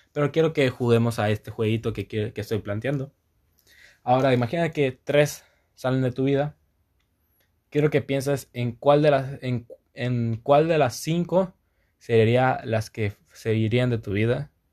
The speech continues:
¿Cuáles dos quisieras que no se fueran de tu vida? ¿Y cómo afrontarías el hecho de que esas otras tres personas se fueran? Obviamente te va a doler. Obviamente te vas a sentir mal. Obviamente vas a decir, "¿por qué?".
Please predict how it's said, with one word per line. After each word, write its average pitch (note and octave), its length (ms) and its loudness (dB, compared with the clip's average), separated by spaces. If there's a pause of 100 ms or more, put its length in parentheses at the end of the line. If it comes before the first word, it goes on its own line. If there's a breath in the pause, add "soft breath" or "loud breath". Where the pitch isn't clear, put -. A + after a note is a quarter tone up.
(1500)
¿Cuáles B2+ 440 4
dos D3+ 260 4
quisieras C3 520 -2
que A#2 140 -6
no A#2 260 0
se A#2 140 -8
fueran A#2+ 220 -4
de A2 80 -2
tu A2+ 120 -10
vida? C3 300 -2 (840)
¿Y A#2+ 120 -4
cómo C3+ 300 2
afrontarías A#2+ 840 2
el A2 120 0
hecho A2 220 -4
de A2+ 160 0
que A#2+ 100 -2
esas A2 320 -2
otras A#2 380 -2
tres A2+ 200 0
personas G2 440 -4
se G2 100 -8
fueran? F#2+ 400 -10 (1500)
Obviamente E3+ 500 2
te C#3+ 100 -2
va A#2+ 80 6
a B2+ 60 6
doler. A#2 380 2 (1080)
Obviamente A#2 560 4
te - 140 -8
vas G#2+ 80 -4
a A2+ 100 0
sentir A2+ 360 -6
mal. A#2 320 -2
Obviamente A#2 520 2
vas A2+ 160 0
a A#2+ 60 0
decir, A2+ 400 -4
"¿por G#2+ 240 -4
qué?". A2+ 280 -4